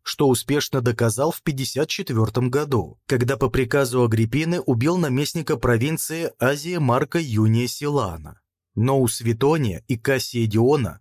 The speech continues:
проглядывает еще один момент, хотя они и не говорят об этом прямо. Нечто совершенно неслыханное. Вольноотпущенник получил все полномочия императора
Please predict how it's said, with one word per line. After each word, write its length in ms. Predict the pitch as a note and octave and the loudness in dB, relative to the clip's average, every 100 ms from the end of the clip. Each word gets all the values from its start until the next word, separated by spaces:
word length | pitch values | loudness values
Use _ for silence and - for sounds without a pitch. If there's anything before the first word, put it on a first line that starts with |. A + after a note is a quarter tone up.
| _ | _
проглядывает 680 | B2 A#2+ C#3 E3+ F3+ G3 G3 | -2 0 0 0 0 0 0
еще 320 | F3+ - A2+ | -6 -2 0
один 220 | A2 B2 | 2 2
момент, 560 | C#3 D3 G2+ C#2+ - _ _ | 0 0 -2 -6 -18 _ _
хотя 420 | - C3+ B2 B2+ - | -2 -2 -2 -4 -2
они 280 | C3+ C3 | -2 0
и 40 | B2+ | -2
не 100 | B2 | 0
говорят 480 | A2+ A#2 A#2 D3+ D#3+ | 0 2 0 -2 -2
об 140 | A2 | -2
этом 260 | G#2+ C#3 C3+ | 0 -2 -2
прямо. 540 | D3+ A2 D#2+ - - _ A#2+ | -2 -2 -4 -12 -20 _ -2
Нечто 420 | C#3 E3+ - D#3 | 0 -2 -6 -6
совершенно 600 | - B2 B2 - B2+ B2+ | -2 -2 -2 0 0 0
неслыханное. 920 | C3+ D3+ F3 D3+ A2 - F#2 D#2+ - _ - | 0 -2 -2 0 0 -2 -6 -8 -16 _ -2
Вольноотпущенник 1160 | A2 C#3 C3+ B2+ A#2 - D#3 - A2+ E2 - | 4 4 4 0 -2 0 0 0 -4 -6 -6
получил 640 | - B2+ B2 - D3 E3+ - | 0 2 2 0 -2 -4 -4
все 260 | - - D3 | -8 -4 -2
полномочия 720 | D3+ C#3 A#2+ A#2 C3 - A#2+ | 0 2 2 2 0 0 0
императора 680 | A2+ A2 A2 C#3+ A2+ G2 | 0 0 0 0 -2 -6